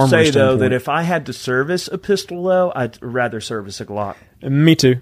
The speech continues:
Speaker 1: I mean,
Speaker 2: In
Speaker 1: what,
Speaker 2: terms
Speaker 1: thirty
Speaker 2: of replacing an actual part. Like, if you took that trigger mechanism,
Speaker 1: Yeah.
Speaker 2: that modular system,
Speaker 1: Yeah.
Speaker 2: you still gotta pull that thing apart to replace something. It, the Glock is still easier to service.
Speaker 1: Yeah, the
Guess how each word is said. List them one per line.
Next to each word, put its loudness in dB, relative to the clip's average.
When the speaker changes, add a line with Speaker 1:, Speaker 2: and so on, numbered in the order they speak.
Speaker 1:
I -4
mean, 4
Speaker 2:
In 4
Speaker 1:
what, 6
Speaker 2:
terms 6
Speaker 1:
thirty 8
Speaker 2:
of 8
replacing 4
an -2
actual -2
part. 2
Like, 2
if -6
you -8
took -4
that 0
trigger -2
mechanism, 0
Speaker 1:
Yeah. 0
Speaker 2:
that 2
modular 2
system, -2
Speaker 1:
Yeah. 2
Speaker 2:
you -4
still 0
gotta 2
pull 0
that -4
thing -2
apart 2
to -6
replace -2
something. -4
It, -6
the 0
Glock 2
is -4
still 4
easier 2
to -18
service. -10
Speaker 1:
Yeah, -2
the 2